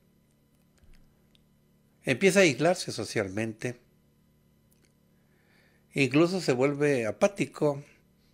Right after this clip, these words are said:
Abandona sus responsabilidades. Este punto es muy peligroso, ¿eh? Porque la persona puede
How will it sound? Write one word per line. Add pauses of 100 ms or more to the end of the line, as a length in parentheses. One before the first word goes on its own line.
(1160)
Abandona
sus
responsabilidades. (2250)
Este
punto
es
muy
peligroso,
¿eh?
Porque
la
persona
puede